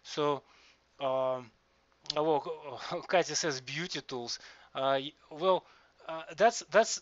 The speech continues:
that's right. So, we, we, uh, Katya, you, you're absolutely correct. We did talk about the st-, stuff that are hygienic, right? Uh, and, uh,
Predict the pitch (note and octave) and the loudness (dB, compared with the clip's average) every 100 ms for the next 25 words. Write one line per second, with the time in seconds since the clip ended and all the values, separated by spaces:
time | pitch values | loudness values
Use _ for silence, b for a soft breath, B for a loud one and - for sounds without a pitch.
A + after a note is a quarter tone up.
0 | - D#3 G#3+ - A#3+ C4+ C#3 - - F3 | -4 2 2 2 4 6 6 4 -2 2
1 | F#3 E3 D#3+ G3+ D#3 F3+ A3 - D#3+ E3 | 2 0 -2 -4 -4 -4 -4 -6 -6 -4
2 | D#3 D#3 - G#3+ G#3 D3 C#3+ C3+ C#3+ D3 | -4 -6 2 2 2 -2 -4 -6 -10 -4
3 | F3+ D#3+ F3+ F3+ F#3 - A3 G3+ F#3 - | -2 0 2 4 4 2 -2 -2 -4 0
4 | F3+ C3 - B B B D3 D#3 A3+ A#3 | 0 0 -4 B B B -4 0 0 2
5 | A3 F#3+ F3 F3 D#3 D3 - b b - | 2 2 4 6 6 0 -2 b b -10
6 | - - - - - F#3+ F#3 E3+ E3+ D#3 | -8 -8 -10 -10 4 6 6 2 0 0
7 | - D3+ - E3 F3+ A#2+ - - _ _ | 0 0 2 0 0 -4 -10 -20 _ _
8 | C3 B2 D3 G3+ _ B B B - C#3+ | -6 0 0 0 _ B B B -2 2
9 | C#3 C3+ C3 - D#3 D#3+ D#3 D#3+ D3 D3 | 4 4 2 0 4 6 6 2 0 0